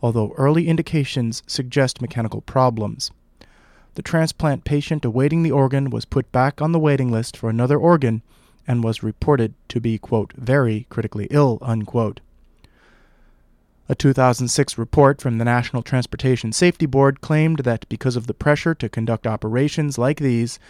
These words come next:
safely and quickly, there are inherent dangers.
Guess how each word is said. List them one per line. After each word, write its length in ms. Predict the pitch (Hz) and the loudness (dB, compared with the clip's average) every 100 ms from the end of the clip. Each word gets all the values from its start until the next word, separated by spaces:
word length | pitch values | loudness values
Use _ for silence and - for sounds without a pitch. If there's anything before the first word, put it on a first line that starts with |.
| - | -20
safely 460 | - 131 123 123 104 | -4 -2 -2 -4 -4
and 160 | 107 | -6
quickly, 500 | - 185 - 143 131 - - _ - | -2 -2 2 0 0 -6 -20 _ -2
there 120 | 120 | 0
are 160 | 107 107 | 0 -2
inherent 380 | 110 147 151 | -2 0 0
dangers. 520 | 135 120 110 107 101 | 0 0 0 -4 -6